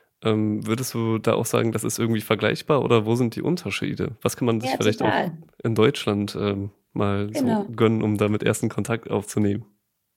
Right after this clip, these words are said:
Speaker 2: Also Pilze sind die kleine Schwester von Ayahuasca, sagt man. Die docken an, äh, selben Rezeptoren an. Und bei mir ist es so, wenn ich Pilze nehme, dann, äh, ist das wirklich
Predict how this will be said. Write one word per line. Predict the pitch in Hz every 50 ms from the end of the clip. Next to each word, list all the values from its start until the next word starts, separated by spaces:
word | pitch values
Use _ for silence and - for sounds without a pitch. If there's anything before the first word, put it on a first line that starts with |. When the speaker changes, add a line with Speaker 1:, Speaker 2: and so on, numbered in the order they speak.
| _ _ _ _ -
Speaker 2:
Also | 175 196 196 214 214
Pilze | - 240 240 277 285 - 285 277 269
sind | 254 269 254
die | 277 269
kleine | - 285 233 233 254 285 285
Schwester | - - - 254 269 - - 240 240
von | 247 233 233
Ayahuasca, | 220 226 226 226 247 285 277 - - 180 156
sagt | - 147 147 156 - -
man. | - 143 160
Die | 170 165 160
docken | 196 208 214 - 233
an, | 233 220 220 208 208
äh, | - 208 208 196 190 185 185 - - - -
selben | 175 196 196 208 226 240 240
Rezeptoren | 240 - - 226 226 - 220 214 - - 214 214 226 233 233
an. | - 262 277 320 311 - - - - - _ _
Und | - 202 214 -
bei | 208 208 202
mir | 196 202 220 262 294 294
ist | - 254 - -
es | 247 233
so, | - 247 214
wenn | 226 220 -
ich | - 208 - -
Pilze | 214 208 226 226 - 240
nehme, | 226 214 214 214 208 208 208
dann, | 214 208 196 190 196 196
äh, | - 185 190 185 -
ist | - 185 - -
das | 185 190 - -
wirklich | 196 190 190 190 190 - -